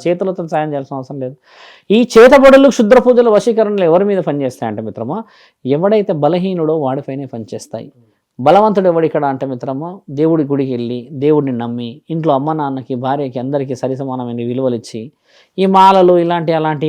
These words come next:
దేవుడు ఉన్నాడు, సంప్రదాయం గొప్పది, మనం గొప్ప వాళ్ళని నమ్మే వాళ్ళపైన పని చేయవు. ఎందుకంటే ఒక బలహీనుడు బలవంతుడిని కొట్టాడు కదా శంకర. క్షుద్ర పూజల్లో కొట్టేదంతా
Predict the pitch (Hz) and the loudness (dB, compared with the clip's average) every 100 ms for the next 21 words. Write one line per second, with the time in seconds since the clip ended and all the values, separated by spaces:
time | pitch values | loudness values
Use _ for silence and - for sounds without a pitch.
0 | 143 151 156 151 143 143 143 143 131 147 | 0 2 2 0 0 -2 -2 -4 -4 -4
1 | 139 147 143 139 135 127 131 127 131 131 | -2 0 0 0 -2 -2 0 -2 -4 -4
2 | 135 123 117 131 127 123 120 127 123 117 | -4 -4 -4 -4 -4 -6 -6 -6 -6 -6
3 | 117 127 165 147 156 127 107 - 123 117 | -6 -10 -6 -6 -6 -6 -8 -14 _ _
4 | _ _ _ 113 156 143 101 110 180 - | _ _ _ -8 -6 -6 -6 -10 -12 -18
5 | _ _ _ _ _ _ _ _ _ 175 | _ _ _ _ _ _ _ _ _ 2
6 | 220 160 190 269 285 285 269 277 233 240 | 4 6 8 8 8 8 8 8 8 8
7 | 269 247 247 240 226 233 254 240 214 202 | 8 6 4 6 6 8 8 8 8 4
8 | 175 170 156 _ _ _ 123 _ _ _ | 4 2 2 _ _ _ -20 _ _ _
9 | - 175 247 247 240 226 214 202 180 208 | -2 4 6 6 6 6 4 2 2 4
10 | 196 160 156 | 4 2 0